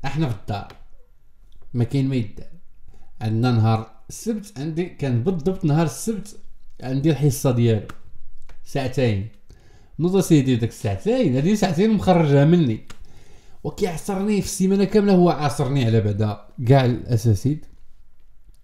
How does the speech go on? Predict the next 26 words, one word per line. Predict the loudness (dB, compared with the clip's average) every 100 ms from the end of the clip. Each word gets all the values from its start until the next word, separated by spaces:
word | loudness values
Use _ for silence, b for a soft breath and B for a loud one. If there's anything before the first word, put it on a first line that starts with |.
| -6
وموصيهم | -2 -2 -2 0 2 2
عليا. | 0 -2 -2 -2 -4 -8 -6 -6 -8 -10
يعني | -4 0 2
الا | 0
كان | -2 -4
الاستاذ | -4 -8 -4 -4
كيخرج | -2 -2 -2 -2 -2 -4 -8 -14 -16 -20 -20 -20 -20 -20 -18 -18 -20 -20 -20 -20 -20 -20
حامضه | -18 -6 2 4 4 2 0 -2 -6
كيعصرها، | -4 -2 -4 0 2 4 2 0 -6 -12 -2
من | 0
شي | 0 0
واحد، | -2 0 -2 -2 -6 -6
انا | 0 2
كانوا | 4 4
كيعصروا | 0 -2 -4 -2 -2
قنطار | 0 0 4 6
مني، | 6 6 6 4 -2 b b b
وكنقرا | -8 -2 -2 0 0
بالليل | 4 4 6 6
وبالنهار، | 6 4 2 -2 -6 -8
كنقرا | -8 -4
من | -4
تمانية | -2 0
اثناش، | 0 -2 -2 -2 -6 -10 -10
جوج، | -6 0 4 4 2 -6
ستة، | -14 -12 -12 -10 -10